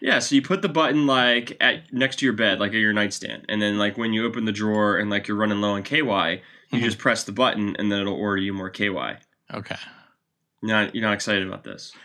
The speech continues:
Speaker 2: No,
Speaker 1: Never run,
Speaker 2: because
Speaker 1: never, you'll never run out of K Y.
Speaker 2: n-, I mean, if you buy a big enough jar of K Y.
Speaker 1: <laughs> But you'll always get to the point where you're almost out. Do you wanna go out to the store to get
Speaker 2: No,
Speaker 1: more?
Speaker 2: I do
Speaker 1: Okay.
Speaker 2: not.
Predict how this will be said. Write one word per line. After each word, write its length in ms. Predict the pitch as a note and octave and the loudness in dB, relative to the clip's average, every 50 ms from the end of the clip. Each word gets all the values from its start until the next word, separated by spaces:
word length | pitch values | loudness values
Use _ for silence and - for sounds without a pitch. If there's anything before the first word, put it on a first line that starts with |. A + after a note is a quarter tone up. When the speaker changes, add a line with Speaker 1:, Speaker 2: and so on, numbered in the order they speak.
| - _ - | -14 _ -2
Speaker 2:
No, 520 | G#3 G#3+ A3 G#3+ G#3+ G#3 G#3 G3+ F#3+ - - | 0 0 0 0 0 0 0 -2 -4 -4 0
Speaker 1:
Never 300 | A#2+ B2 C3+ C#3 C#3+ C#3+ | 2 2 4 4 4 4
run, 240 | C#3+ D3 D3 D3 D3 | 4 4 4 4 4
Speaker 2:
because 160 | D3+ D3+ D#3 | 2 2 2
Speaker 1:
never, 160 | D#3+ C#3+ - - | 0 -2 -2 -2
you'll 160 | B2+ C3+ C3 | -2 0 0
never 280 | B2+ B2 B2+ C3 C3+ D3 | 2 2 2 2 2 0
run 140 | D3 D3 D3+ | 0 0 0
out 120 | D3+ D3 | 0 0
of 60 | D3+ | 0
K 140 | - F#3+ B3 | -2 -2 -2
Y. 320 | A#3 B2 F2+ C#2 A#2+ - - _ _ _ _ _ - | -2 -2 -4 -4 -6 -10 -16 _ _ _ _ _ -12
Speaker 2:
n-, 340 | F3+ F3+ F3 F3 F3+ F3 - | -10 -8 -6 -4 -4 -4 -4
I 80 | E3+ F3 | -2 -2
mean, 280 | D#3+ E3 E3+ E3+ E3 | 0 0 0 0 0
if 180 | D3 C#3+ C#3 - | -2 -2 -2 -4
you 60 | E3+ | -4
buy 200 | D3+ E3+ E3+ F#3+ | -2 -2 -2 -2
a 60 | E3+ | -2
big 200 | C#3+ C3+ D#3 D#3 | -4 -2 -2 -2
enough 240 | D#3 D3 C#3+ C3+ A#2 | -2 -2 -2 -4 -4
jar 240 | A#2+ C#3+ C3+ C3+ A#2+ | -4 -4 -2 -2 -2
of 100 | G#2 - | -4 -4
K 160 | - F3+ F3 | -4 -2 0
Y. 360 | - - F#2 F2 - F2 F2+ F#2+ | 0 -2 -2 -4 -6 -8 -10 -12
Speaker 1:
<laughs> 40 | - - - - - - - | -14 -16 -16 -16 -20 -6 0
But 280 | - D3+ D3+ G3+ G3 - | 0 0 2 0 0 0
you'll 140 | D#3 E3 D3 | 2 2 4
always 320 | D3 E3+ G#3 A#3+ B3+ G#3 | 4 4 4 4 2 4
get 140 | - G#3+ G#3 | 2 2 2
to 100 | - F#3 | 2 0
the 80 | E3+ D3+ | 0 0
point 360 | - - G3 G#3 F#3+ C3+ - | 0 2 2 2 2 2 2
where 300 | C3+ C#3 C#3 C3+ C3+ C3 | 2 4 4 4 4 4
you're 160 | C3 B2+ A2 | 4 4 4
almost 340 | C#3 D3 D3+ D3 C3+ B2 C#3+ | 4 4 4 4 4 4 4
out. 220 | C#3+ C#3 B2 G#2+ | 4 4 4 2
Do 80 | G#2 A2+ | 2 2
you 80 | A#2+ | 2
wanna 240 | B2+ C3+ D3 D3+ - | 2 2 2 2 2
go 220 | C#3 C3 C#3 C#3 C#3+ | 4 4 4 4 4
out 180 | C#3 C#3+ C#3+ - | 4 2 0 -2
to 80 | D#3 | -4
the 120 | C3+ C3 B2 | -4 -4 -4
store 240 | - - C3+ D3 | -4 -2 0 0
to 60 | C#3+ B2 | 2 2
get 100 | - C#3+ | 2 0
Speaker 2:
No, 60 | G#2+ | 0
Speaker 1:
more? 260 | A2 G3 A3 B3 B3 - - - _ _ _ _ | -2 -2 -2 -2 -4 -6 -12 -20 _ _ _ _
Speaker 2:
I 120 | - B2+ B2 | -8 -6 -4
do 140 | A#2 C#3 | -2 0
Speaker 1:
Okay. 60 | D3 C#3+ | 0 0
Speaker 2:
not. 160 | B2+ - | -2 -4